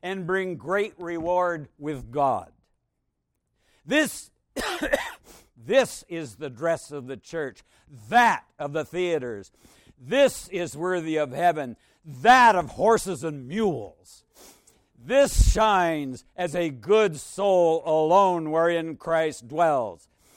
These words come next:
Let us then, let us then be the dress, that be the dress for us to acquire,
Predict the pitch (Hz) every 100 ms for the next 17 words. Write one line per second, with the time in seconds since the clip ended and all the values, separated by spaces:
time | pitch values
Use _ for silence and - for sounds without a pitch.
0 | _ _ _ 139 170 170 170 170 - 127
1 | 180 175 170 165 - _ _ _ _ _
2 | _ _ 156 160 170 190 156 175 156 110
3 | 147 170 170 156 170 170 147 160 123 117
4 | 170 170 - - _ 151 175 131 165 156
5 | 156 113 151 170 - - 156 160 165 -
6 | - 156 156 - 151 165 151 127 104